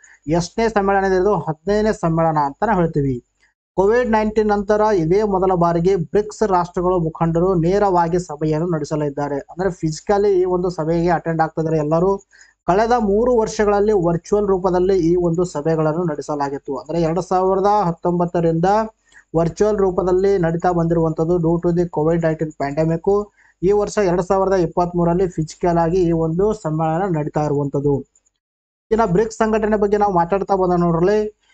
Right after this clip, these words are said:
ಬ್ರಿಕ್ಸ್ ಪದವನ್ನು ಮೊದಲ ಬಾರಿಗೆ ಬಳಸಿದವರು ಯಾರಂದ್ರ Sir Jim ಓ O'Neill ಅಂತ ನಾವು ಹೇಳ್ತೀವಿ. ಇನ್ನು ಈ ಒಂದು ಬ್ರಿಕ್ಸ್ ಸಂಘಟನೆ ಸ್ಥಾಪನೆ ಆಗಿದ್ದು ಎರಡ್ ಸಾವಿರದ ಆರರಲ್ಲಿ. ಇನ್ನು ಇದರ ಕೇಂದ್ರ ಕಚೇರಿ ಎಲ್ಲಿ ಕಂಡು ಬರುತ್ತಂದ್ರ ಚೀನಾದ ಶಾಂಘೈಯಲ್ಲಿ ಕಂಡು ಬರುತ್ತೆ. Very important ಆಗುತ್ತೆ.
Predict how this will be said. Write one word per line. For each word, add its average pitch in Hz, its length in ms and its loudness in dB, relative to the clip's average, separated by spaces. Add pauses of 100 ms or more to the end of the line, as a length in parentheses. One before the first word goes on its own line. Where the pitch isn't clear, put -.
(240)
ಬ್ರಿಕ್ಸ್ 233 340 0
ಪದವನ್ನು 220 540 2
ಮೊದಲ 185 300 2
ಬಾರಿಗೆ 190 400 2
ಬಳಸಿದವರು 170 600 0
ಯಾರಂದ್ರ 156 360 0 (160)
Sir 208 540 0
Jim 180 480 -2
ಓ 170 200 0
O'Neill 156 320 0
ಅಂತ 143 200 -6
ನಾವು 185 220 0
ಹೇಳ್ತೀವಿ. 131 420 -4 (920)
ಇನ್ನು 196 160 2
ಈ 208 160 4
ಒಂದು 233 260 2
ಬ್ರಿಕ್ಸ್ 208 280 0
ಸಂಘಟನೆ 202 380 0
ಸ್ಥಾಪನೆ 185 420 0
ಆಗಿದ್ದು 190 240 0
ಎರಡ್ 180 220 2
ಸಾವಿರದ 180 580 0
ಆರರಲ್ಲಿ. 175 680 0 (360)
ಇನ್ನು 202 140 2
ಇದರ 208 160 2
ಕೇಂದ್ರ 208 400 2
ಕಚೇರಿ 208 340 0
ಎಲ್ಲಿ 190 160 0
ಕಂಡು 180 220 0
ಬರುತ್ತಂದ್ರ 175 380 0 (100)
ಚೀನಾದ 196 500 0
ಶಾಂಘೈಯಲ್ಲಿ 156 640 -2
ಕಂಡು 143 280 -4
ಬರುತ್ತೆ. 135 320 -6
Very 139 260 -4
important 151 400 -2
ಆಗುತ್ತೆ. 180 580 -2